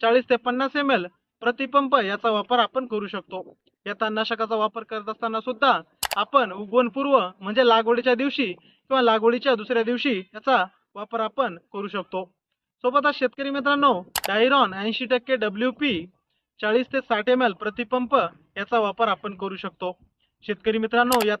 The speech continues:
तणनाशकाचा वापर सुद्धा आपण उगवणपूर्व म्हणजे लागवडीच्या दिवशी किंवा लागवडीच्या दुसऱ्या दिवशी जमिनीवर फवारून करू शकतो. शेतकरी मित्रांनो, आतापर्यंत सांगितलेली तणनाशकाचा वापर आपण उगवणपूर्व म्हणजे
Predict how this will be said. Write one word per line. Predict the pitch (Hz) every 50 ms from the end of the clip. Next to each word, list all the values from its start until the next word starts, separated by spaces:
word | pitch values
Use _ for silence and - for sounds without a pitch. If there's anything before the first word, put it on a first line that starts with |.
| -
तणनाशकाचा | 233 220 220 220 214 214 233 220 226 208 226
वापर | 214 214 208 - 226 214
सुद्धा | - 240 202 214 220
आपण | 214 220 220 - 262 247 196 165 165 165 _ _ _ _ - -
उगवणपूर्व | 190 196 196 190 240 247 233 214 - 254 269 277 262 220 180 180 - _ _ _ _ _
म्हणजे | 196 208 220 262 254 226
लागवडीच्या | 208 202 208 202 208 208 220 220 233
दिवशी | 220 220 233 240 - 277 254 196 185 190 _ _ _
किंवा | 226 233 233
लागवडीच्या | 220 208 202 202 202 208 214 214 - 226
दुसऱ्या | 208 208 208 - 240 226
दिवशी | 220 233 233 - - 262 202 185 - _ _ _ _ _ _ -
जमिनीवर | 202 208 208 220 214 226 240 262
फवारून | 254 - 208 202 190 196 202 208 196
करू | - 202 196
शकतो. | 190 - 202 - _ - 185 190 - _ _ _ _ _ _ _ _ _ _
शेतकरी | - 247 - - 269 277 285
मित्रांनो, | 277 277 277 285 294 294 285
आतापर्यंत | 277 220 202 - 240 247 214 262 262 262 254 240
सांगितलेली | 262 - 254 240 247 247 214 254 262 247 254
तणनाशकाचा | - 247 220 220 233 233 254 247 240 240 226 247
वापर | 240 240 233 226 247 240
आपण | 240 226 - 262 254 202 165 170 - _ _ _ _ -
उगवणपूर्व | 196 214 196 214 262 254 240 - 262 269 269 269 254 208
म्हणजे | 185 185 196 208 226 269 247 196 185